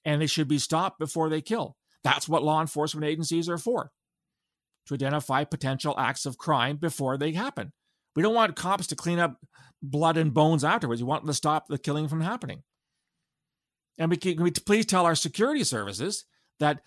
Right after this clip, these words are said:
looking at incels is not a security intelligence priority, 'cause it's not terrorism, it's misogyny, it's hate crime, and that's a police matter, not a security intelligence matter. This was never meant to be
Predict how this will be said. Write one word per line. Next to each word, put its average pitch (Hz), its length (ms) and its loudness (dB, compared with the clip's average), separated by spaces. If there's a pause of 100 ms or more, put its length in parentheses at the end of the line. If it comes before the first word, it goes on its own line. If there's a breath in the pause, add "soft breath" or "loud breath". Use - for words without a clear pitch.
looking 180 280 0
at 170 100 0
incels 143 640 2
is 160 180 2
not 156 460 4
a 147 80 -2
security 147 480 0
intelligence 135 500 -2
priority, 165 760 -4 (840)
'cause 165 180 0
it's 160 140 0
not 151 260 2
terrorism, 160 760 2 (260)
it's 127 180 -6
misogyny, 151 800 0 (240)
it's 147 200 -2
hate 180 340 0
crime, 104 420 -4 (400)
and 127 80 -4
that's 127 160 -2
a 151 60 -2
police 165 480 2
matter, 107 340 -4 (320)
not 120 140 -2
a 127 40 -4
security 131 460 -4
intelligence 123 560 -6
matter. - 300 -10 (1900)
This 135 180 -6
was 123 160 -8
never 160 480 0
meant 139 460 0
to 143 80 -4
be 113 360 -4